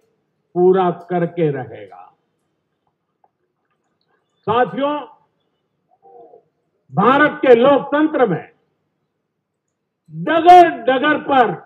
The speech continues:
परिपक्वता के दर्शन होते हैं। हमारा लोकतंत्र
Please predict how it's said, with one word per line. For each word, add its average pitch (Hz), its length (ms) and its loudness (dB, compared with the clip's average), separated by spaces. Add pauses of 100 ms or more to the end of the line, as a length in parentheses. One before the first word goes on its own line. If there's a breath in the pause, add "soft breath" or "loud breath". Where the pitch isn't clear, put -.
(2000)
परिपक्वता 214 920 -6
के 180 220 -4
दर्शन 175 560 -6
होते 127 400 -10
हैं। - 200 -20 (3000)
हमारा 330 340 -2
लोकतंत्र 320 640 -4